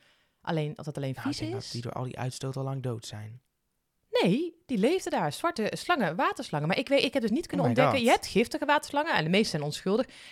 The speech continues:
Speaker 1: Maar ik heb dus niet kunnen vinden of dit, deze waterslangen giftig. Ik heb het nergens kunnen vinden.
Speaker 2: Ja, ik zou, ik zou, ik, dit zou ik ook gewoon weer niet doen.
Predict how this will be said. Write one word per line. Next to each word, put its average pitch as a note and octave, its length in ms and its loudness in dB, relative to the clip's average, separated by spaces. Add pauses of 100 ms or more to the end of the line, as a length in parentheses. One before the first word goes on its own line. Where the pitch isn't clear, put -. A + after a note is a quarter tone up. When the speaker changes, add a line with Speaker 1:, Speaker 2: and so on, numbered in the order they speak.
Speaker 1:
Maar D#3+ 100 4
ik B3 100 0
heb C4+ 80 2
dus G#3+ 100 -4
niet C4 120 -2
kunnen A3 220 0
vinden G#3 280 0
of F3+ 80 -4
dit, - 280 -6
deze F#3 220 -2
waterslangen E3+ 420 -2
giftig. - 300 -10
Ik F#3+ 80 -8
heb C4 100 -4
het - 80 -4
nergens D#4+ 180 -6
kunnen A3 180 -2
vinden. D3 380 -4 (140)
Speaker 2:
Ja, - 240 -20 (100)
ik - 80 -20
zou, - 200 -14
ik - 100 -18
zou, - 180 -10
ik, - 180 -14
dit F#3+ 160 0
zou C#3+ 140 -2
ik - 80 -8
ook - 100 -8
gewoon G#3 160 -6
weer E3 80 -4
niet D#3+ 160 -2
doen. C3+ 320 -4